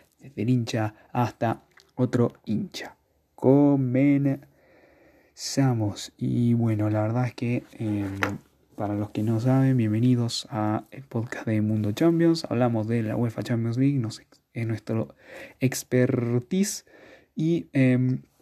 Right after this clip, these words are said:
bueno, vamos a, em, vamos a ver qué es lo que nos, eh,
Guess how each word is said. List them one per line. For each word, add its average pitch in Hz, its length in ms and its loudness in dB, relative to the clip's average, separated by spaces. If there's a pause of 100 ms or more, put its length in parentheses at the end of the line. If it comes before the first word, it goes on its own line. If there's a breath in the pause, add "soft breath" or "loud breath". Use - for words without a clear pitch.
(520)
bueno, 113 640 4
vamos 151 500 0
a, 139 240 4
em, 110 920 -4
vamos 139 320 0
a - 40 -4
ver 131 220 0
qué 131 140 -2
es 113 80 -2
lo 123 160 0
que 120 220 0
nos, 120 440 -2
eh, 107 240 -2